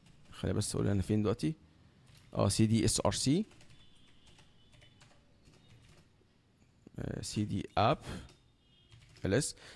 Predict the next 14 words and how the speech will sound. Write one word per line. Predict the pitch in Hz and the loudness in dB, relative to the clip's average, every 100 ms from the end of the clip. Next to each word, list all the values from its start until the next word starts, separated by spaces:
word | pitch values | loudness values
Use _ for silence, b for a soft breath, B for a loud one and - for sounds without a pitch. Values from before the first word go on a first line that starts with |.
| b | b
انا | 104 113 | 2 6
كده | 156 160 | 12 12
جوه | 160 170 | 12 12
البروجكت. | 165 143 170 123 - - - | 12 12 12 10 -2 -12 4
تمام، | 120 170 | 6 8
بس | 147 - | 4 4
لو | 101 | 6
عملت | 139 156 | 8 8
هنا | 180 | 6
بي | 175 | 4
اتش | 175 - | 0 4
بي | 165 | 8
ارتزن | 160 160 143 151 151 - - - _ - - - - - - - - - - _ - - - - - - - _ _ _ _ - - - - | 8 6 2 2 2 -6 -20 -20 _ -20 -20 -20 -20 -20 -20 -20 -20 -20 -20 _ -20 -20 -20 -20 -20 -20 -20 _ _ _ _ -20 -20 -16 -2
مايجريت، | 98 95 98 139 208 - | 0 2 4 6 4 0